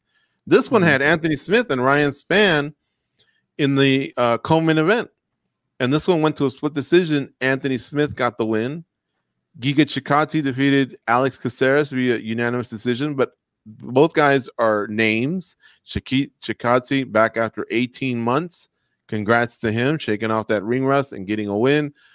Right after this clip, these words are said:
Speaker 1: over a guy that had won his last two, but he had won seven of his last eight in Bruce Leroy.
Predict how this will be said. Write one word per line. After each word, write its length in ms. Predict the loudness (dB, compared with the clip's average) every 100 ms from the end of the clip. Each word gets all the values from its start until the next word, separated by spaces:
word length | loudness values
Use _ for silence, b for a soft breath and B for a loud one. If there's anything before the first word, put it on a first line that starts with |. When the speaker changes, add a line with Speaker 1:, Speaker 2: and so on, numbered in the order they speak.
| b -4
Speaker 1:
over 240 | 0 2
a 60 | 2
guy 220 | 4 4
that 160 | 4 2
had 120 | 0
won 220 | 0 2
his 180 | 0 2
last 360 | 2 2 -2
two, 460 | 2 4 6 4 -2 _ _ _ 0
but 400 | 2 4 2 -4 _ _ _
he 120 | 0
had 100 | 0
won 260 | 2 0 -2
seven 340 | 2 4 4
of 140 | 0 -2
his 140 | -2
last 340 | -2 -2 -4
eight 240 | -4 -4 -4
in 180 | -6 -2
Bruce 260 | -2 -2
Leroy. 360 | -6 -6 -8